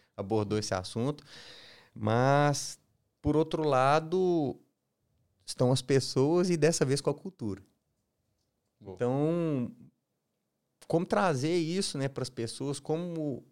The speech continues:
Speaker 1: desdobrar isso numa linguagem que as pessoas entendam, eu também falei um pouquinho de comunicação, porque hoje eu acho que é muito mais, é, a resistência em, "Ah, eu sempre fiz assim e deu certo",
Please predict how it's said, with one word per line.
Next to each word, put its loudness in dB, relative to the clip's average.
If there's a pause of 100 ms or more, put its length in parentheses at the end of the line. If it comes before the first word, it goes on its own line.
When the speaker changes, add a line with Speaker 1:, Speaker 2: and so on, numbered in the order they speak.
(180)
Speaker 1:
desdobrar 4
isso 0
numa 0
linguagem 2
que -6
as -6
pessoas -4
entendam, -8
eu -14
também -4
falei -6
um -8
pouquinho -14
de -20
comunicação, -8 (1120)
porque -6
hoje 2
eu 4
acho -2
que 0
é 4
muito 0
mais, 2 (360)
é, -2
a -4
resistência -2 (380)
em, -6
"Ah, 0
eu 0
sempre -2
fiz -2
assim -4
e -8
deu -4
certo", -6